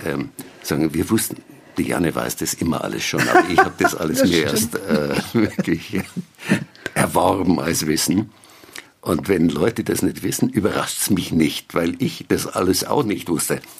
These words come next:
Speaker 1: Also, das war ein privates Theater,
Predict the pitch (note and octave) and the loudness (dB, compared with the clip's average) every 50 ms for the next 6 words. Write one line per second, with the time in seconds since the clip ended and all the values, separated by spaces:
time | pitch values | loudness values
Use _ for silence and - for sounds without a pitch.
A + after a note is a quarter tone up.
0 | - - - F2+ E2+ - C#2 - - - - - - - - - - _ _ _ | -16 -6 -2 -2 0 0 -2 -6 -8 -16 -20 -20 -20 -20 -20 -20 -20 _ _ _
1 | _ _ - A#2 G#2 - - - F#2 F#2+ A2 C3 - - _ _ - G2+ G2 A#2 | _ _ -2 -2 0 0 0 0 0 0 0 0 -4 -8 _ _ -4 -2 0 0
2 | A#2+ - - - G#2 G#2 E2+ C#2 B1+ A#1+ - - - - A2+ - - - - - | -2 -2 -2 0 0 0 0 0 -2 -2 -4 -4 -6 -6 -6 -6 -6 -6 -4 -4
3 | B2+ - - - - - - | -4 -4 -4 -6 -6 -6 -6